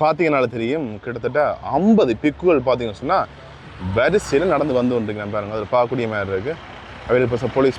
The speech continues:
பாதுகாப்பு, எஸ் டி எஃப் பாதுகாப்பு எல்லாமே கொடுத்து கொண்டிருக்கிறேன். முந்நூறு பர்சன்ட் எஸ் டி எஃப் ஆட்கள் போய் கொண்டிருக்கிறேன் பாருங்க.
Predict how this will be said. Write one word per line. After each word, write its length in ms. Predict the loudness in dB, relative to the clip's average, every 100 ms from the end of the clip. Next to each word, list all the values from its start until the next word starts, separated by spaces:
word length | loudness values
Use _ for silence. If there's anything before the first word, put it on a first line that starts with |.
| 2
பாதுகாப்பு, 500 | 4 4 4 2 2 2 2 -2
எஸ் 100 | 2
டி 80 | 2
எஃப் 120 | 4
பாதுகாப்பு 380 | 4 4 4 2
எல்லாமே 160 | 2 0
கொடுத்து 180 | -4 -4
கொண்டிருக்கிறேன். 380 | -4 -4 -6 -8 -12 -18 -18 -12 -2
முந்நூறு 220 | 0 2
பர்சன்ட் 220 | 0 0
எஸ் 100 | 0
டி 60 | 2
எஃப் 60 | 2
ஆட்கள் 200 | 2 2
போய் 120 | 2 2
கொண்டிருக்கிறேன் 340 | 0 -2 -2
பாருங்க. 200 | -2 -2